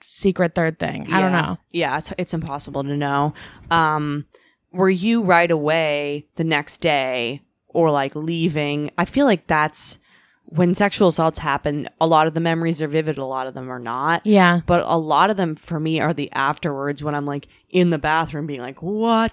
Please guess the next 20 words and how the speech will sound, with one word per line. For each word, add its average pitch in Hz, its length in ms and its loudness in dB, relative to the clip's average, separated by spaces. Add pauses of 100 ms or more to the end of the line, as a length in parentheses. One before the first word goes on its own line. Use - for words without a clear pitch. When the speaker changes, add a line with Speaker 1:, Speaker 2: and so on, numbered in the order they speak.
Speaker 2:
the 113 260 -12
fuck?" - 500 -4
Speaker 1:
Yeah, 269 180 6
I 240 60 4
mean, 262 140 4
I 240 120 4
was 311 160 2
so 214 360 2
young 185 500 0
and 185 160 -2
so 185 560 2
inexperienced 180 640 -4
at 220 80 -2
the 220 80 -6
time 233 200 2
that 196 100 2
I 185 100 4
actually 214 240 -2
didn't 247 220 2
realize 175 640 2